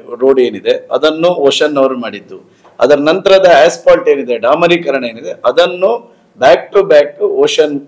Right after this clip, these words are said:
uh, ಕ-, construction ನಿಂದ ಸುಧಾಕರ್ ಶೆಟ್ಟಿ ಅವರು, ಆ, ಆ, construction ಅದು ತಗೊಂಡಿರೋದು with agreement.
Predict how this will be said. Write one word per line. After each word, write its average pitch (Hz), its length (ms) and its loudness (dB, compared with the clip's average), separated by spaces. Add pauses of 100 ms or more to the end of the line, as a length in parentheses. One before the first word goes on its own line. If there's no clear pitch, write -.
(120)
uh, 123 40 -4
ಕ-, 120 800 -2
construction 127 560 -2
ನಿಂದ 113 200 -8
ಸುಧಾಕರ್ 151 540 0
ಶೆಟ್ಟಿ 110 300 -12
ಅವರು, 170 420 -10 (340)
ಆ, 120 60 0
ಆ, 117 960 0 (180)
construction 127 540 -4
ಅದು 127 240 -2
ತಗೊಂಡಿರೋದು 135 560 0
with 165 260 -2
agreement. 147 580 -2